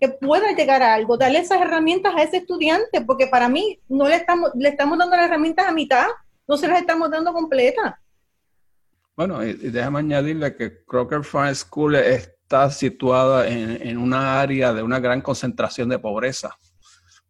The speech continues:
Speaker 2: Eh,
Speaker 1: Y se nos olvida que, que, perdóname, y se nos olvida que también Amherst es una ciudad santuario.
Speaker 2: Ujú.
Speaker 1: Que muchos de esos estudiantes llegan a nuestras escuelas.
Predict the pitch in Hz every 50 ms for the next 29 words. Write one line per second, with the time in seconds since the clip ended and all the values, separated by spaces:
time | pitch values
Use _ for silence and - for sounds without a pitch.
0 | _ _ _ _ _ - - - - _ _ _ _ _ _ _ _ _ _ _
1 | _ - - 127 120 120 113 113 104 104 104 92 - - _ _ _ - _ -
2 | - - - - _ - _ _ _ _ _ _ _ - 302 294 285 302 294 294
3 | 302 320 311 311 277 233 302 320 392 403 403 302 254 247 - 285 285 - - 247
4 | - - - 240 - 285 277 285 311 359 359 320 262 254 - 285 269 294 294 277
5 | 277 285 269 269 240 277 269 339 349 - 320 311 - 277 262 254 262 285 294 294
6 | - - 269 277 294 320 311 - 311 294 302 294 294 285 302 320 311 311 277 277
7 | 277 285 277 302 285 277 269 269 254 262 311 427 427 294 - - _ _ _ _
8 | _ _ - 131 120 117 110 143 185 233 - - - _ _ _ _ _ _ _
9 | _ _ _ _ - _ _ - - - - 294 277 277 - 302 277 285 302 311
10 | 320 381 381 330 349 370 - 320 359 320 302 311 - 302 285 277 262 254 262 262
11 | - 381 392 392 - _ _ - 233 277 277 269 285 269 269 269 262 262 269 269
12 | - 240 247 240 233 - - 277 349 403 - -